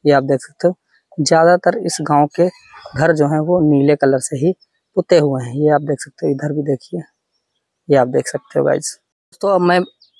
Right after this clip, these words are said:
उनके समय की मैं चक्की दिखाने वाला हूँ। ये आप देख पा रहे हो, ये जो यहाँ पे चक्की पड़ी हुई है, चकिया जिन्हें बोलते हैं हम लोग,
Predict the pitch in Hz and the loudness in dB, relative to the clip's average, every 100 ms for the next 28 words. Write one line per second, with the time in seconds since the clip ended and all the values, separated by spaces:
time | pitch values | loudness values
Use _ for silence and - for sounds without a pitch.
0 | _ - _ - 165 156 190 - 147 147 | _ -20 _ 0 0 2 0 0 -2 0
1 | - 147 147 - - - 151 143 - 135 | 0 0 0 -4 -6 -4 -4 -2 -2 0
2 | 135 127 139 147 143 151 143 139 131 - | 0 0 -2 -2 0 2 2 0 -2 0
3 | 123 135 160 _ - _ 156 156 160 _ | -2 -2 -6 _ -20 _ 0 2 0 _
4 | - 147 139 - 160 - - 160 156 131 | -2 0 0 -2 -4 -4 -2 -2 0 0
5 | 131 139 131 147 165 - - 143 143 135 | 0 0 0 -2 -2 -6 -4 0 0 0
6 | 127 123 117 117 139 139 135 139 185 | -2 0 -2 -2 -2 0 2 0 -2